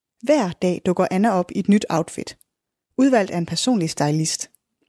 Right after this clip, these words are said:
Hver dag bliver billeder af Annas tøj lagt på Instagram, med beskrivelser af tøjet og links til mærkerne. Det hele er virkelig en show trial. Selv forsvarsstrategien var ret vild.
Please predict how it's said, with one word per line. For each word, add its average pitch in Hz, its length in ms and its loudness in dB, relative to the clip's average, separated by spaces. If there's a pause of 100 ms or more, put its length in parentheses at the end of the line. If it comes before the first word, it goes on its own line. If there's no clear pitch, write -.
(160)
Hver 294 180 4
dag 190 200 0
bliver 175 180 2
billeder 214 280 4
af 165 120 0
Annas 190 200 2
tøj 170 220 2
lagt 185 200 0
på - 80 -4
Instagram, 156 640 0 (220)
med 208 80 2
beskrivelser 220 460 2
af 160 60 0
tøjet 175 420 2
og 180 60 2
links 180 300 2
til 185 120 -2
mærkerne. 151 400 -2 (1160)
Det 185 80 2
hele 220 200 4
er 196 60 6
virkelig 196 440 2
en 165 100 2
show 165 260 2
trial. 156 380 0 (720)
Selv 269 220 0
forsvarsstrategien 175 1080 0
var 165 120 0
ret 160 180 -2
vild. 180 180 2